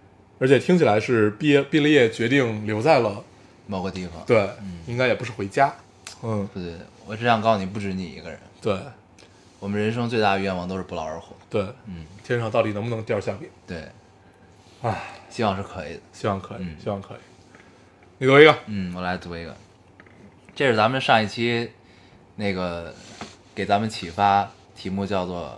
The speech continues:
Speaker 2: “二十八岁不知道”的那个听众的留言。<laughs>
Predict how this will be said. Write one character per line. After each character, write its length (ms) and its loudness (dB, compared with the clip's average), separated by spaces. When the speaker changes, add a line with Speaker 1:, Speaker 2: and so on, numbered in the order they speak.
Speaker 2:
“二 120 -2
十 60 -2
八 140 4
岁 140 -4
不 140 -10
知 100 -12
道” 240 2
的 60 -14
那 100 -14
个 80 -16
听 220 -14
众 140 -12
的 60 -16
留 160 -16
言。 140 -4
<laughs> 720 4